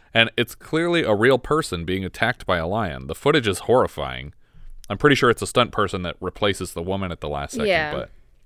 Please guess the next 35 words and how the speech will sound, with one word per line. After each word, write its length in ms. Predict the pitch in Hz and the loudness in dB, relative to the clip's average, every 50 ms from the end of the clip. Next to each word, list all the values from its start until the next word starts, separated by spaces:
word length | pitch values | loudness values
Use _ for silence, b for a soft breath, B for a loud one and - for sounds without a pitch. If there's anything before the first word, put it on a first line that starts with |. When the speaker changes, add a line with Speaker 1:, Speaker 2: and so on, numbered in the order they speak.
| _ _ _ _ _ _ _ - | _ _ _ _ _ _ _ -8
Speaker 2:
But, 240 | 196 175 - - - - | -8 -8 -8 -10 -10 -8
I 80 | 202 | -6
mean, 300 | 208 214 208 202 190 196 | -4 -4 -4 -4 -4 -2
there, 180 | 240 233 220 - - b b b b b b b - | -2 -2 -2 -4 -6 b b b b b b b -4
there 100 | 226 226 | -2 -2
were 80 | 233 | -2
two 240 | 240 - 302 302 285 | -2 -2 -4 -2 -2
mo-, 220 | 262 254 233 214 - | -2 -2 -2 -4 -6
moments 440 | - 214 220 214 208 202 190 185 190 | -4 -2 -2 0 0 -2 -4 -6 -6
of 80 | 170 | -4
this 160 | 170 165 160 - | -4 -6 -4 -6
movie 400 | 175 165 165 156 160 156 147 82 - - - - - | -8 -8 -6 -8 -8 -8 -8 -8 -8 -10 -12 -14 -16
that 380 | 175 190 180 156 151 156 - _ - - 180 190 190 180 185 | -8 -6 -4 -2 -2 -4 -6 _ -16 -18 -16 -16 -16 -12 -10
seem 340 | - - - 208 185 180 175 | -8 -6 -4 -4 -4 -4 -4
really 720 | 175 185 196 208 202 196 180 180 175 165 160 170 170 - _ _ _ _ _ - _ | -4 -4 -2 -2 0 0 0 0 0 -2 -4 -6 -10 -12 _ _ _ _ _ -20 _
real 420 | - 185 185 190 180 165 165 156 156 | -6 -2 0 0 2 2 0 -2 -4
to 140 | - 170 | -6 -8
me 340 | 165 160 151 151 147 147 - - | -8 -8 -8 -10 -10 -10 -4 0
Speaker 1:
Yeah. 180 | 208 190 160 - | 2 2 2 0
Speaker 2:
and 240 | 147 143 139 - - - | -2 -8 -12 -16 -12 -10
upsetting, 580 | - 170 165 - - 196 175 156 151 143 143 143 | -8 -8 -6 -2 -2 0 0 0 -2 -6 -8 -10
and 180 | - 156 165 175 | -10 -10 -10 -8
this 140 | 170 - | -8 -8
was 160 | 156 156 147 147 | -8 -10 -10 -10
one 160 | 143 139 135 | -10 -10 -10
of 80 | 135 - | -10 -10
'em. 200 | - - 160 156 _ _ - | -12 -12 -14 -16 _ _ -2
Speaker 1:
And 120 | 120 127 | 2 4
there's 140 | 127 120 113 | 4 4 6
not 160 | 139 143 135 127 | 6 6 6 6
enough, 420 | 120 117 113 104 - - - - _ - | 6 4 4 2 0 -4 -14 -20 _ -12
there, 280 | 117 113 117 110 104 | -2 2 4 4 4
there's 240 | 95 101 110 107 - 131 | 6 4 4 4 6 6
no 140 | 131 123 | 6 6
protection 760 | 117 - - 107 - - 110 101 - - - 71 64 62 87 | 6 4 -2 -4 0 0 0 0 0 -2 -8 -8 -10 -12 -16